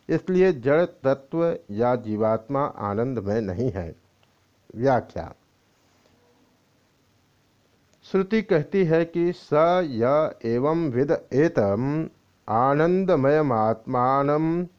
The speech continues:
उपसंक्रामति", अर्थात इस आनंदमय परमात्मा के तत्व को इस प्रकार जानने वाला विद्वान अन्नमयादि समस्त शरीरों के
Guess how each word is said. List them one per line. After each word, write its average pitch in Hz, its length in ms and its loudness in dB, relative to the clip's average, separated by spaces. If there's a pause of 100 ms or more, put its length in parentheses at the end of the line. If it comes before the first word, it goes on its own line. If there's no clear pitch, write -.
(120)
उपसंक्रामति", 107 1300 -2
अर्थात 135 680 -2
इस 139 280 -6
आनंदमय 151 680 0
परमात्मा 123 800 -2
के 160 220 0
तत्व 147 460 -2
को 110 300 -2
इस 170 140 -4
प्रकार 143 440 0
जानने 113 500 -2
वाला 101 380 -2
विद्वान 110 720 -2 (560)
अन्नमयादि 120 840 0
समस्त 175 500 -2
शरीरों 131 580 0
के 110 320 -4